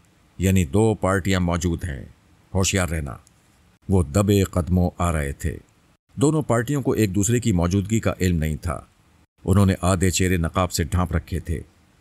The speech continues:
आंखें नकाब से आजाद थीं। जब वो बरामदे में पहुंचे तो एक दूसरे को देखकर ठिठक गए, अपनी अपनी पोजीशन संभालने लगे। सिर्फ चंद सेकंड्स में उन्होंने समझ लिया कि उनके मुकाबले पर कानून के मुहाफिज नहीं हैं।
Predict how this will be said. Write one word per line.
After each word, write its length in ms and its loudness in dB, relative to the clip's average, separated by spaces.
आंखें 240 0
नकाब 300 0
से 140 -2
आजाद 320 2
थीं। 240 -4
जब 140 2
वो 140 2
बरामदे 380 2
में 140 2
पहुंचे 320 0
तो 100 -2
एक 140 0
दूसरे 260 0
को 140 0
देखकर 360 0
ठिठक 360 -2
गए, 180 -10
अपनी 220 0
अपनी 200 0
पोजीशन 420 0
संभालने 380 2
लगे। 280 -2
सिर्फ 220 0
चंद 240 0
सेकंड्स 460 0
में 60 2
उन्होंने 240 4
समझ 320 2
लिया 240 -4
कि 60 2
उनके 220 4
मुकाबले 440 2
पर 120 0
कानून 400 0
के 120 0
मुहाफिज 460 0
नहीं 200 2
हैं। 280 -8